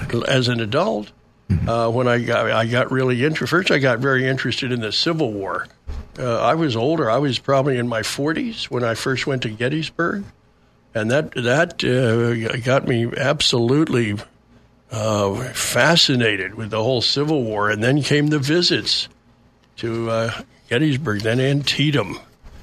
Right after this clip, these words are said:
Speaker 2: and then Chancellorsville and Fredericksburg, and, uh, then to, um, Chattanooga. And, uh, you know, I've, I've missed a few Civil War
Speaker 1: Mm-hmm.
Speaker 2: battle sites, but I've, I've hit most of them.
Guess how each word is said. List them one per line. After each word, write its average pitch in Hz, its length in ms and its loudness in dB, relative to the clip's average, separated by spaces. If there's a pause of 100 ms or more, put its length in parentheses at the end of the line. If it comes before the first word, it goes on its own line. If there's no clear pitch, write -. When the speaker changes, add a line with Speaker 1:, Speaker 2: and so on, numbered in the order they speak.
(220)
Speaker 2:
and 104 160 -2
then 127 220 2
Chancellorsville 117 1000 -2
and 98 140 -6
Fredericksburg, 104 960 -4 (880)
and, 104 400 -2
uh, 104 460 2 (960)
then 127 400 -2
to, 123 420 0
um, 101 340 0 (640)
Chattanooga. 120 800 -4
And, 101 160 -6
uh, 104 80 -4
you 117 180 -10
know, 117 100 -6
I've, 156 240 -2
I've 131 220 0
missed 185 240 0
a - 60 0
few 175 380 -2
Civil 123 380 0
War 117 120 4
Speaker 1:
Mm-hmm. - 100 4
Speaker 2:
battle 110 280 2
sites, 101 480 -4
but 110 180 -8
I've, 143 260 -2 (440)
I've 135 200 0
hit 151 180 -2
most 123 360 -2
of 95 160 -6
them. 95 180 -10